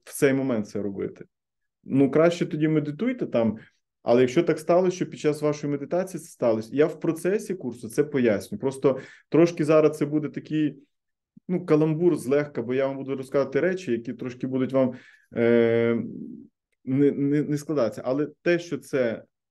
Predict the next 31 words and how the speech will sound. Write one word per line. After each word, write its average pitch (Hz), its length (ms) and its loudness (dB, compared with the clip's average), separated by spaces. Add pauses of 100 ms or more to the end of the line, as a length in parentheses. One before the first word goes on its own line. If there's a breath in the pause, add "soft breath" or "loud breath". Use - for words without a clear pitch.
(260)
абсолютно 117 1000 -4
прийнятно 131 640 -2
і 110 400 -4
ок-, 113 320 -6
нормально, 127 540 -2
тут 120 160 -10 (240)
взагалі 139 280 -2
з 110 100 -8
цим 98 180 -8
проблем 95 360 -6
ніяких 92 400 -8
не 101 80 -6
буде. 95 240 -8 (2000 soft breath)
Да, 143 220 8
і 151 60 8
ми 220 100 8
маємо 190 400 8
деякі 170 320 6
свої 165 300 2
спостереження, 170 760 2
ми 135 280 2
досліджували 190 640 -2
вплив 175 300 0
трансцендентальної 147 580 -2
медитації. 131 480 -2
У 131 40 -4
нас, 127 100 -6
в - 40 -20
принципі, 143 320 -4
багато 143 420 -4
дуже, 113 580 0